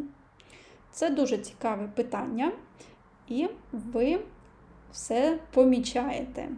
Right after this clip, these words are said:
да, якщо звернули на це увагу. Тож, це означає, що це дієслово має відокремлений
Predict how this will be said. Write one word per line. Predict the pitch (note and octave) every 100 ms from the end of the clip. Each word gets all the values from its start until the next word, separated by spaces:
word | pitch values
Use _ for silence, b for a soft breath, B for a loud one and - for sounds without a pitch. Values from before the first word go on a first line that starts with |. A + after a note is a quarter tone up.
| - -
да, | A#3
якщо | C#4+ G#3 - A3+
звернули | A3+ G#3+ G#3 A#3 C4
на | G#3+ G#3
це | G#3 A3
увагу. | A3+ G#3+ A3+ - - - - - - B B B B B B - -
Тож, | C#4 B3 - - - - - - -
це | - C4 A#3
означає, | G#3 G#3+ G#3 - D#4+ G4 F#4
що | - - A3 G#3 C4+ - - -
це | - B3 A3
дієслово | F3 G#3 G3+ - G#3+ C#4+ E4+ B3 G3+ G#3
має | G#3 G#3 B3+ D4+ B3+ G#3 - G3+ -
відокремлений | A#3+ B3 G3+ - G#3 G#3+ D4 D4 C#4+ B3+ A#3+ A#3